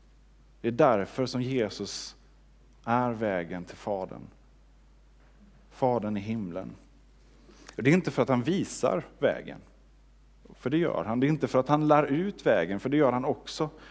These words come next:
Men just därför att han är vägen. En av hans lärjungar frågar,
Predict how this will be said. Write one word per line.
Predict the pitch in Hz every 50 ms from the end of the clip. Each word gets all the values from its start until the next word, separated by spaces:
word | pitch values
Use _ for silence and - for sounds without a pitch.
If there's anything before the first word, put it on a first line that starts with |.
| - - - - - - - _
Men | - 139 147
just | 135 156 165 156 147 - - - - - - -
därför | 135 127 120 - -
att | 123 -
han | 135 135 - -
är | - 123 151 175 170 156 127 95 87 - - - - - - _ _ _ _ - - - _
vägen. | - 110 90 73 82 - - 50 50 - - - - _ _ _ _ _ _ _ _ _ _ _ _ _ _ _ _ _ _ _ _ _ _ _ _ _ _ _ _ _ 131
En | 143
av | 147
hans | 143 139 127
lärjungar | 139 143 143 135 123 113 107 107
frågar, | 104 - - 147 131 110 98 107 110 117